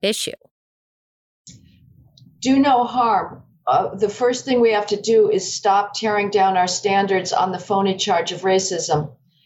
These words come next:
Speaker 2: We have to stop being cowed by the race hustle. I am not gonna be silenced by being called a racist for telling the facts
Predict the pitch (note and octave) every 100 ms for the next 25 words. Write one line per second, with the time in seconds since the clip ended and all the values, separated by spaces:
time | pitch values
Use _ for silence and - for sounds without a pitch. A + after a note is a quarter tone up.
0 | _ - G#3 G3+ - A#3+ A3+ - - G#3
1 | - A#3 G#3 G#3+ - G#3+ G3+ G3 - G#3+
2 | F#3 F3 E3 _ _ _ _ F#3+ F#3+ F#3+
3 | F#3 F#3+ G3+ - F#3+ - D#3+ B2 - _
4 | _ _ _ _ - G#3 A#3 G#3+ G#3 G#3+
5 | A3 G#3+ A3+ G#3 G3+ - G3+ G3 F#3+ F#3
6 | - F#3+ F#3 F3+ F3+ G3+ F#3+ F#3+ E3+ F#3
7 | F#3 - F3+ - - F#3 G#3+ G3+ G3+ F#3
8 | - G#3 G3 E3+ - - -